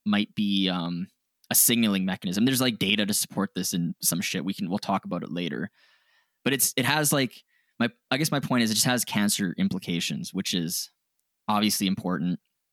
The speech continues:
The other, the third thing is developmental disorders. So, like, I was, like, cleft, like, the easiest example is, like, a cleft lip. If you could just figure out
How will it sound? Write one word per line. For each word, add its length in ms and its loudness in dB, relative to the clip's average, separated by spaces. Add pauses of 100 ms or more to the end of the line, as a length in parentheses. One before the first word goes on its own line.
(160)
The 60 2
other, 160 0
the 100 -8
third 300 0
thing 180 4
is 80 4
developmental 680 0
disorders. 760 -2
So, 580 0 (920)
like, 140 0
I 80 2
was, 140 0
like, 160 -2
cleft, 380 -2
like, 180 -2
the 120 0
easiest 320 4
example 360 2
is, 60 0
like, 120 -4
a 40 -16
cleft 320 -4
lip. 300 -2 (180)
If 80 -2
you 80 6
could 100 2
just 160 2
figure 400 2
out 320 2